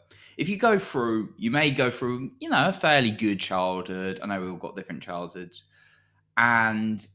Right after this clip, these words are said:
you know, things are pretty good. Sometimes get a pr-, bit of praise, sometimes don't. And then maybe some dramatic things happen, like, "You're such a stupid boy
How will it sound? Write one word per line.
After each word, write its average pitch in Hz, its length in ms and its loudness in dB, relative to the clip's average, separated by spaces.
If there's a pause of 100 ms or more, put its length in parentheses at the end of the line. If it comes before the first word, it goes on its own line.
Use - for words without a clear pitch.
(800)
you 151 60 -6
know, 135 160 0
things 170 240 -4
are 139 40 -2
pretty 110 280 -2
good. 107 340 -2
Sometimes 98 320 -6
get - 240 -8
a - 20 -20
pr-, - 300 -6
bit 98 160 -2
of - 80 -8
praise, 120 340 0 (100)
sometimes 104 440 -8
don't. 113 340 -4
And 127 120 -4
then 175 340 -2
maybe 170 220 -4
some 151 380 -4
dramatic 127 580 -2
things 107 240 -4
happen, 92 340 -8
like, 98 220 -4 (360)
"You're 240 180 2
such - 360 2
a 214 60 2
stupid 208 760 2
boy 180 420 2